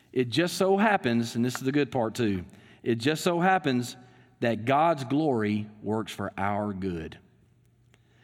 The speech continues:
When sin entered creation and those who were the image bearers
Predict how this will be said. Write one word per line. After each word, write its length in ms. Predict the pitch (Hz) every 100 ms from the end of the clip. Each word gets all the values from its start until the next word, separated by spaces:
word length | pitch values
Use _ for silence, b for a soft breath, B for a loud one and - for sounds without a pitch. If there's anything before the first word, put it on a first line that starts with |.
| b
When 300 | b 151 151 131
sin 340 | - 220 247
entered 280 | 226 214 165
creation 580 | 170 147 151 - 90 98 - - b b b b b
and 200 | 151 147
those 300 | 165 214 208
who 100 | 202
were 120 | 180
the 80 | 147
image 460 | 131 185 208 185 143
bearers 500 | 165 175 170 156 -